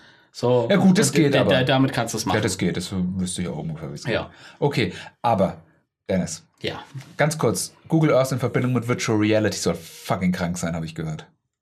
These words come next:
Speaker 1: Das kann ich dir nicht beantworten.
Speaker 2: Ja.
Speaker 1: Warum? Was ist dann da so?
Speaker 2: Ich glaub, dass du das, nee, in Verbindung mit Google Street View dann noch oder irgendwie sowas, weil du kannst ja von Earth in Street View wechseln. Und das soll fucking krank sein, dass du dich dann so
Speaker 1: Ich mein, ich meine auch noch Google Earth als separates Programm, nicht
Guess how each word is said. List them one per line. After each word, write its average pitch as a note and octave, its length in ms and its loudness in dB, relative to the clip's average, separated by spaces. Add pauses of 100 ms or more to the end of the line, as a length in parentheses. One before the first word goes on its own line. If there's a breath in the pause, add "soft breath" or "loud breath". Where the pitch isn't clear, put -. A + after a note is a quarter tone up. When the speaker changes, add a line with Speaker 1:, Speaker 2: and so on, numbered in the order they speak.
(160)
Speaker 1:
Das - 200 -12
kann C3+ 180 0
ich - 360 -4
dir C3+ 220 0
nicht C3 200 0
beantworten. A#2+ 560 -8
Speaker 2:
Ja. - 160 -2 (920)
Speaker 1:
Warum? C3+ 560 2
Was D#3 220 0
ist - 340 -8
dann E3+ 180 0
da E3+ 200 -2
so? F3+ 380 -4
Speaker 2:
Ich E3 140 -6
glaub, D3 160 2
dass D#3 160 0
du D3+ 80 0
das, C#3 160 0
nee, D#3+ 80 4
in D3+ 120 -2
Verbindung C#3+ 340 0
mit C3 120 -2
Google C3+ 200 -2
Street F3+ 360 2
View A#2 100 2
dann G2+ 160 2
noch F#2 140 0
oder F#2+ 160 0
irgendwie F#2+ 220 0
sowas, F#2+ 200 0
weil A2 60 0
du A2 60 -2
kannst C3 200 -2
ja - 40 -6
von - 120 -2
Earth A#2 200 2
in D3 80 0
Street - 320 -4
View G#2 120 2
wechseln. F2+ 360 -2 (520 loud breath)
Und A#2+ 80 -8
das A#2+ 100 -4
soll A#2 100 0
fucking A#2+ 320 -4
krank G2 260 -4
sein, G2+ 140 0
dass F#2+ 140 -2
du - 40 -8
dich A2 140 -4
dann A2 120 -4
so G#2+ 200 -4
Speaker 1:
Ich C#3+ 160 0
mein, E3+ 180 2
ich D3+ 100 -4
meine E3+ 220 0
auch D#3 60 2
noch D3+ 180 -2
Google E3 320 -2
Earth D3+ 180 -2
als C#3+ 140 -8
separates D3 400 -2
Programm, C3+ 560 -2
nicht C#3+ 420 0